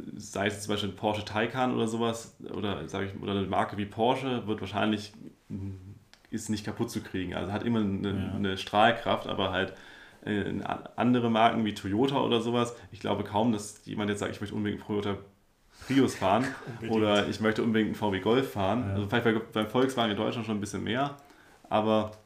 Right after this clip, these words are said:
Speaker 1: also du siehst, wo ich, worauf ich hinaus will.
Speaker 2: Ja, und die Zukunft wird ja auch nicht nur in Deutschland entschieden,
Speaker 1: Ja,
Speaker 2: ne?
Speaker 1: absolut.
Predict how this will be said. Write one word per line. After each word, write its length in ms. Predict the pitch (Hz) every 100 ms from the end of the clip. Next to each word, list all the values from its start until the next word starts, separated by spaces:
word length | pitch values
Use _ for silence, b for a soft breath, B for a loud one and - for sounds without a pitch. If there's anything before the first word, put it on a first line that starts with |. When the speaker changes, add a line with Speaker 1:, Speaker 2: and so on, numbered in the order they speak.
| _ _ _ _ _ -
Speaker 1:
also 180 | 123 104
du 60 | 101
siehst, 260 | 117 123
wo 80 | 104
ich, 60 | 101
worauf 100 | 101
ich 60 | 92
hinaus 380 | 101 113 117 113
will. 120 | 104
Speaker 2:
Ja, 240 | 104 110
und 100 | 107
die 60 | 101
Zukunft 360 | 147 147 127
wird 140 | 139 123
ja 100 | 107
auch 60 |
nicht 240 | 120 117 120
nur 160 | 127
in 80 | 110
Deutschland 400 | 110 113 - 101
entschieden, 460 | 98 - 107 - -
Speaker 1:
Ja, 140 | 101
Speaker 2:
ne? 60 | -
Speaker 1:
absolut. 460 | - 101 104 110